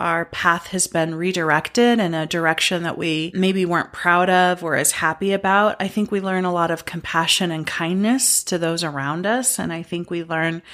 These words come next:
compassion for ourselves. I also said I wouldn't have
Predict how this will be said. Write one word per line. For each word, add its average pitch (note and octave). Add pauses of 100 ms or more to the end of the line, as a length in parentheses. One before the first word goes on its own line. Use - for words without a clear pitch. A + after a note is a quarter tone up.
(300)
compassion F3+
for E3
ourselves. D#3 (800)
I F#3+
also F3
said F3+
I F3+
wouldn't F3+
have F3